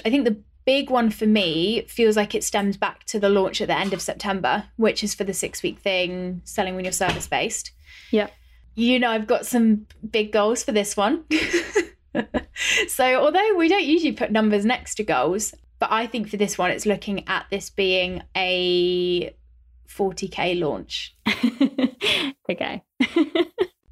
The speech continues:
Speaker 1: Yeah?
Speaker 2: Yeah.
Speaker 1: <laughs> That's the plan. Uh, and obviously that meets the goal of even, like, financially the business being more established, but also the, you know, that's a hundred to a hundred and fifty more people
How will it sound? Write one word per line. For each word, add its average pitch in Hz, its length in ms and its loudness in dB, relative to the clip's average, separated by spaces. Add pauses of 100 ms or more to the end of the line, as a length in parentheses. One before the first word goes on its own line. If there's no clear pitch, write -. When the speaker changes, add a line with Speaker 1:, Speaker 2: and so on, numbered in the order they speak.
(140)
Speaker 1:
Yeah? 254 200 -2 (500)
Speaker 2:
Yeah. 370 300 2 (360)
Speaker 1:
<laughs> - 360 -12
That's 208 180 -2
the 427 80 -2
plan. 320 220 2 (540)
Uh, 233 260 -2
and 240 100 0
obviously 277 240 0
that 214 300 -2 (160)
meets 220 380 0
the 220 100 -2
goal 196 440 2
of 185 360 2
even, 185 160 -2
like, 170 180 -2
financially 294 540 0
the 294 80 0
business 277 320 2
being 262 260 0
more 247 100 2
established, 226 640 -2
but 214 140 4
also 208 320 4 (460)
the, 190 140 -10 (220)
you 208 140 2
know, 180 140 2
that's - 340 -2 (160)
a 202 60 0
hundred 208 380 2
to 196 100 -4
a - 20 -8
hundred 190 280 -4
and 196 100 -2
fifty 196 260 -2
more 190 240 2
people 180 600 -2